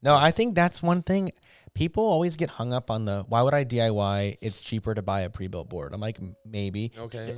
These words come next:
Speaker 1: First of all, it depends what, what level of board
Speaker 2: Yeah,
Speaker 1: you're getting.
Speaker 2: yeah.
Speaker 1: Like, yeah, you can go get a Backfire for, like, five hundred bucks and it'd
Speaker 2: Yeah.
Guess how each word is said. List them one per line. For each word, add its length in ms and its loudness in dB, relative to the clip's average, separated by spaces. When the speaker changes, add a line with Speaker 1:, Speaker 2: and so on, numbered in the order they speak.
Speaker 1:
First 240 2
of 80 0
all, 140 6
it 100 -4
depends 380 -2
what, 140 -8
what 240 -8
level 340 4
of 80 0
board 200 0
Speaker 2:
Yeah, 60 -2
Speaker 1:
you're 100 -2
getting. 260 -6
Speaker 2:
yeah. 280 -10
Speaker 1:
Like, 360 2
yeah, 240 6
you 160 2
can 160 0
go 120 8
get 160 4
a 60 2
Backfire 540 2
for, 140 -6
like, 120 -4
five 180 2
hundred 120 -2
bucks 340 -2
and 100 -4
it'd 140 -2
Speaker 2:
Yeah. 140 -4